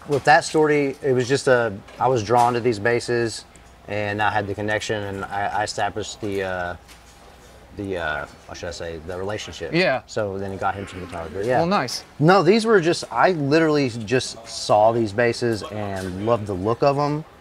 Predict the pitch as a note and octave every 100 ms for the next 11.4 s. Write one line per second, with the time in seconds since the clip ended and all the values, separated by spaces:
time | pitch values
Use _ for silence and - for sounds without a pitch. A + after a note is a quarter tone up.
0 | - - - G#2+ A2 A#2 A2+ - A#2 B2+
1 | A2 B2 B2+ B2 B2 - - G#2+ G#2 G#2
2 | F2+ - - C3 - - - E3 D3 C#3
3 | C#3 C3 A#2 G#2 G2+ A2 A2 A#2 A#2 G#2
4 | A2 A2 A#2+ B2+ - - - - - -
5 | G#2 A2 A#2 A2+ - A#2 A#2 A#2 - A#2+
6 | A#2+ - B2+ C3 C3 - - - - -
7 | - - - A#2+ A#2+ B2+ - C3 C#3+ C#3
8 | B2+ B2 B2+ B2 B2 - D3 C3+ C#3 C3+
9 | A#2 A2+ A2 - - - - - - -
10 | - - - A2 G#2 F#2+ G#2+ B2 - C3
11 | C3 C3 C3